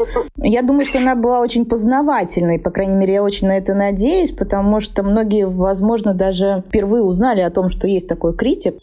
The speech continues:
и если его можно еще визуализировать и начать с ним хотя бы выстраивать какие-то отношения, то это уже хорошее, в принципе, начало на пути к тому, чтобы получилось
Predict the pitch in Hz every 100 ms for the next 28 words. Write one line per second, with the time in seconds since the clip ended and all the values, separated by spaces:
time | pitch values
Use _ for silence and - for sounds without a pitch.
0 | - 185 185 185 185 180 180 180 190 190
1 | 196 190 180 180 185 170 175 170 175 185
2 | 180 269 302 214 180 180 180 202 175 -
3 | 170 170 170 170 165 180 - 208 190 165
4 | - 165 254 339 208 185 180 180 196 185
5 | 180 156 - - - 226 226 185 165 190
6 | 247 269 185 175 170 180 202 208 226 175
7 | 175 - - 233 190 - 180 220 247 233
8 | 214 190 220 208 208 214 208 220 247 214
9 | 196 196 196 220 202 190 196 185 - 196
10 | 190 185 220 196 196 -